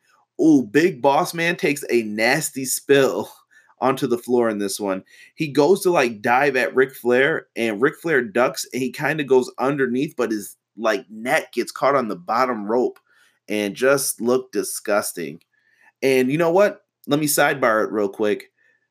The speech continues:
Another nasty elimination was Sergeant Slaughter and Sid Justice. Sid ended up Irish whipping Slaughter into the ropes, and I, I don't know if he went too hard into the ropes or if this was the spot, but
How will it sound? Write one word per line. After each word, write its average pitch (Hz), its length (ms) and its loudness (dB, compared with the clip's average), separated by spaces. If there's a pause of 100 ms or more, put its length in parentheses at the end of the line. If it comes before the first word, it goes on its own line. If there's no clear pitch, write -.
(140)
Another 123 540 0
nasty 131 420 0
elimination 117 580 0
was 101 220 0
Sergeant 151 380 0
Slaughter 151 680 0 (100)
and 107 220 -4
Sid 135 340 -2
Justice. 107 680 -4 (340)
Sid 190 520 2
ended 147 320 0
up 131 260 2
Irish 147 420 0
whipping 131 340 2
Slaughter 127 500 2
into 127 260 -6
the 101 120 -2
ropes, 127 420 0
and 117 100 -2
I, 110 140 -4 (160)
I 135 80 -2
don't 165 80 -2
know 151 100 2
if 135 60 -2
he 131 240 -6 (160)
went 117 320 -2
too 151 200 -8
hard 131 300 2
into 156 220 -4
the 151 80 -4
ropes 160 220 -2
or 131 60 4
if 117 80 -4
this 135 160 -2
was 123 140 -10
the 104 80 -8
spot, 131 460 0
but 104 240 -2